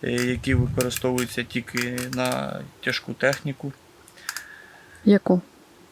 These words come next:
Speaker 1: Такі, як, е, танчики, Б Т Р, наприклад, Б Т Р три. Ось використовуються вони. Е,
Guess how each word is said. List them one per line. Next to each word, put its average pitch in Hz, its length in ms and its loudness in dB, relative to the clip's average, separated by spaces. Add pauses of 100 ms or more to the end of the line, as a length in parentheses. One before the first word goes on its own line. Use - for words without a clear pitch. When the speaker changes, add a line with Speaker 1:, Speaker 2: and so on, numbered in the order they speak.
(300)
Speaker 1:
Такі, 160 380 -2
як, 139 300 2
е, 131 380 0
танчики, 135 960 0 (220)
Б 131 160 2
Т 127 160 0
Р, 131 360 4
наприклад, 131 640 -8 (380)
Б 123 60 -4
Т - 160 -2
Р 127 200 -2
три. 143 300 -2 (760)
Ось - 220 -12 (1120)
використовуються 127 920 -8
вони. 139 300 -6 (1300)
Е, 165 140 -10